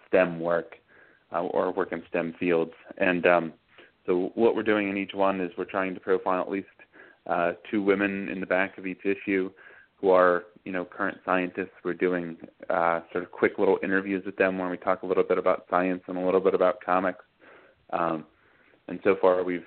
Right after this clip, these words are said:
you know, everybody we've talked to has had a Twitter handle so that people can follow them and find out more about their work.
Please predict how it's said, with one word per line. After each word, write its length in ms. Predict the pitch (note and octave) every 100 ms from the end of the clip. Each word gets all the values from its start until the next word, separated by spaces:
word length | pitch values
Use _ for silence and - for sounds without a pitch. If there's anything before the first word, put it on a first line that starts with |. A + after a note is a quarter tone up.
| -
you 100 | E2+
know, 180 | E2+ -
everybody 300 | F#2 F#2 F2+
we've 180 | F2+ -
talked 280 | F2+ E2+ -
to 60 |
has 100 | F2
had 120 | F#2+ F2
a 140 | F2
Twitter 360 | - F#2+ F2 E2+
handle 360 | F2 E2+ F2 E2+
so 80 | E2+
that 140 | -
people 240 | F2+ F2
can 240 | E2+ F2+ E2+
follow 340 | F2+ F2 F2
them 280 | F2 F2 E2+
and 140 | E2+ -
find 240 | F2+ F2
out 140 | F2
more 220 | F#2+ F2+ F2+
about 280 | F2 F2+
their 180 | - F2
work. 340 | E2+ E2+ E2